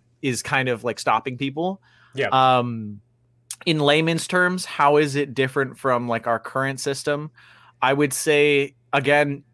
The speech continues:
Speaker 1: it's hard to really see the difference unless you understand the problems. So first you need to understand the problems, and then you can see the solutions, 'cause otherwise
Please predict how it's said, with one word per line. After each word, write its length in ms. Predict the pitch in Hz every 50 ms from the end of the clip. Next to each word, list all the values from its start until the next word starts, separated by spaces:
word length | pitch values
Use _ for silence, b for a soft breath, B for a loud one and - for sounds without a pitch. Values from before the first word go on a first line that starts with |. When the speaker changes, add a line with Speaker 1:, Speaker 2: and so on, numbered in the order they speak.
| _ _
Speaker 1:
it's 160 | 147 135 -
hard 400 | - - - 160 156 156 160 156
to 120 | - 170 151
really 340 | 127 131 139 131 143 135 127
see 280 | - - - 143 143
the 100 | 131 135 110
difference 460 | 123 131 127 - 165 156 160 151 -
unless 340 | 143 135 131 131 127 - 131
you 80 | 123
understand 640 | 107 120 123 120 120 120 117 - - 127 120 120 117
the 80 | 117 107
problems. 880 | - - - 113 107 113 120 127 147 156 170 175 180 - - - _
So 160 | _ - -
first 320 | 131 - 151 151 156 - -
you 60 | 143
need 140 | 143 143 127
to 80 | 135
understand 440 | 135 135 127 131 127 - 131 123 120
the 60 | 117
problems, 720 | 110 - - 131 117 117 120 120 127 131 135 139 143 - - b b b b b b
and 140 | - 123 117
then 180 | 123 127 127 127
you 100 | 123 117
can 160 | - - 123
see 220 | 113 - - 131 120
the 80 | 117 113
solutions, 640 | - - 117 110 110 113 117 - 143 139 147 -
'cause 160 | - 117 104
otherwise 640 | 117 110 101 110 107 110 110 110 110 110 - -